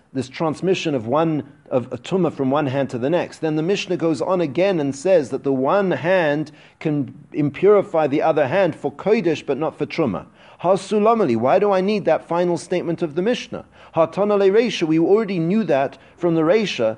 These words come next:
because the Reisha told us that one, that the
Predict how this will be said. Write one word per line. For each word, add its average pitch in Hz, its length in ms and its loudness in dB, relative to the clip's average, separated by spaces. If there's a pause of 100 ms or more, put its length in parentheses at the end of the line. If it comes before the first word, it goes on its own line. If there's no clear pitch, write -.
(160)
because 151 280 -2
the 165 80 0
Reisha 190 460 0
told 233 300 2
us 123 300 -2 (180)
that 147 240 0 (160)
one, 165 280 0
that 135 440 -4
the 131 260 0